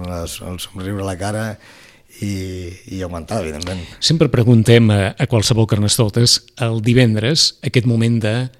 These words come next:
Speaker 2: les residències, de les llars d'avis, tot això com es viu? Com ho has viscut?
Speaker 1: Tot això és molt intens, és molt emotiu. Per mi, aviam, sí que és veritat que és molt esgotador, eh? Però és un moment molt maco.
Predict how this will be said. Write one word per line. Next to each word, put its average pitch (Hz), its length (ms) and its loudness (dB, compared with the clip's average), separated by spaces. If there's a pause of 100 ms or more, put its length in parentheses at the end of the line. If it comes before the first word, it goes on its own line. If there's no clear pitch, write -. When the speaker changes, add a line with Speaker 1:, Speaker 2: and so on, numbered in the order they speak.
(180)
Speaker 2:
les 131 160 -10
residències, 110 720 2
de 107 80 -2
les 98 180 -2
llars 104 220 -2
d'avis, 113 400 -2 (400)
tot 139 160 0
això 160 100 2
com 117 160 0
es 104 140 -2
viu? 101 160 -8 (340)
Com 143 160 -4
ho 131 60 0
has 107 80 -2
viscut? 98 180 -2
Speaker 1:
Tot 95 80 -8
això 98 220 -4 (460)
és 90 100 -10
molt 101 160 -2
intens, 92 400 -8
és 90 80 -8
molt 92 160 -4
emotiu. 95 380 -4 (920)
Per 113 160 -2
mi, 127 100 4 (480)
aviam, 113 300 0
sí 139 100 2
que 135 80 4
és 127 80 4
veritat 127 300 2
que 131 80 0
és 107 100 -4
molt 120 200 0
esgotador, 95 520 -4
eh? 90 80 -10
Però 90 160 -6
és 95 80 -4
un 98 80 -6
moment 92 300 -6
molt 87 180 -8
maco. 82 240 -12